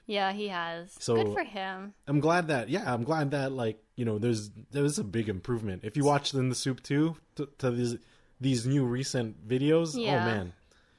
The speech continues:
Speaker 2: he's
Speaker 1: Huge
Speaker 2: definitely,
Speaker 1: improvement.
Speaker 2: he hasn't been slacking. So that's kinda cool to see
Speaker 1: Doesn't
Speaker 2: that.
Speaker 1: sound like a dying elephant anymore.
Speaker 2: <laughs> Yeah,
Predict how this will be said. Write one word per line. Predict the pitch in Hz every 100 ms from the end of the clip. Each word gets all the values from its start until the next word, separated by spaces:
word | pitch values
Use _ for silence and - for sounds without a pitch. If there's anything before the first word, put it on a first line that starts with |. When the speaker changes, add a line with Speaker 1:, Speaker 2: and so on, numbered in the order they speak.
| _
Speaker 2:
he's | - 165
Speaker 1:
Huge | 143
Speaker 2:
definitely, | 131 143 - 202
Speaker 1:
improvement. | 196
Speaker 2:
he | 156
hasn't | 151 147 147
been | 131
slacking. | - 139 131 - 98
So | - 156
that's | 180 -
kinda | - 156
cool | 127 139 135
to | 110
see | 240
Speaker 1:
Doesn't | 247 226
Speaker 2:
that. | 208
Speaker 1:
sound | 233
like | 220 220 220
a |
dying | 196 190 190 190
elephant | 175 180 185 202 180
anymore. | 208 214 214 220
Speaker 2:
<laughs> | 208
Yeah, | 135